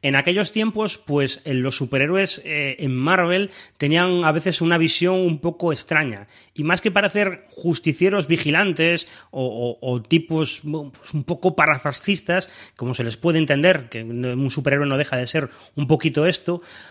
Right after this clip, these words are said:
pues en aquellos tiempos tenían un rollo muy de búsqueda interior de, del ser. Eh, no sé cómo explicarlo. Es como si fuera una especie de novela de Michael Moorcock,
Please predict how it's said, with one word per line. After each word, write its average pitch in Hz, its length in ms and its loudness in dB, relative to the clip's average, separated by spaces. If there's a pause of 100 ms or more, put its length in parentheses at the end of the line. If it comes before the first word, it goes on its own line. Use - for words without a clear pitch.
(120)
pues 160 340 4
en 156 140 2
aquellos 165 300 2
tiempos 190 320 0
tenían 180 320 2
un 180 240 4
rollo 175 340 2
muy 180 280 2
de 165 380 2
búsqueda 180 840 2
interior 165 680 4
de, 139 380 -2
del 123 320 2
ser. 123 480 2 (420)
Eh, 135 200 -12
no 190 120 0
sé 226 100 0
cómo 185 140 2
explicarlo. 131 840 -2
Es 165 100 -8
como 196 340 -2
si 185 180 -4
fuera 185 220 0
una 180 140 0
especie 175 260 -6
de 175 80 0
novela 160 320 0
de 151 100 2
Michael 143 360 0
Moorcock, 139 580 -2